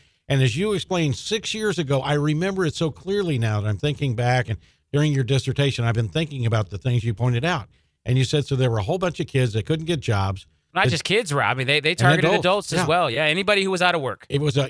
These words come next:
Speaker 1: it was a bad economy. Nobody could get a job. And all of a sudden, you get something that says, "Hey, you can have a little pocket cash. You can get a brand new computer. And we're gonna throw in some kind of education, and we're gonna accept everybody." That's pretty
Speaker 2: Absolutely.
Speaker 1: much it. <laughs>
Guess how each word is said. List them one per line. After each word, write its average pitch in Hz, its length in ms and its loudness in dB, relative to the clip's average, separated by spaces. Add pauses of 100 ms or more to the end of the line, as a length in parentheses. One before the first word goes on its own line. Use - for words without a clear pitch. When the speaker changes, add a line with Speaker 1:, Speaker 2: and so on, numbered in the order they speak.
Speaker 1:
it 147 60 2
was 143 160 2
a 127 60 0
bad 123 340 0
economy. 131 600 0 (280)
Nobody 160 460 0
could 123 160 -4
get 120 160 0
a 113 80 0
job. 98 420 -2
And 123 140 -2
all 160 100 2
of 175 80 -6
a 151 40 -6
sudden, 156 260 -2
you 147 100 2
get 151 160 -2
something 135 280 -4
that 117 80 -2
says, 123 240 -2 (280)
"Hey, 240 140 2
you 185 160 -2
can 185 160 -2
have 156 160 2
a - 20 -4
little 117 200 0
pocket 165 400 -2
cash. 190 320 0
You 151 80 -4
can 113 80 -2
get 101 100 -2
a 95 60 -4
brand 135 280 0
new 151 100 2
computer. 208 580 -2 (260)
And 226 120 0
we're 254 100 2
gonna 220 180 -2
throw 208 300 0
in 185 240 -2
some 202 480 -4
kind 175 260 0
of 151 80 0
education, 143 880 -2
and 123 160 0
we're 151 120 0
gonna 156 160 0
accept 147 280 -2
everybody." 120 480 -2 (1200)
That's 104 180 0
pretty 139 180 2
Speaker 2:
Absolutely. 160 320 -2
Speaker 1:
much - 20 -14 (360)
it. - 120 -14
<laughs> - 60 -20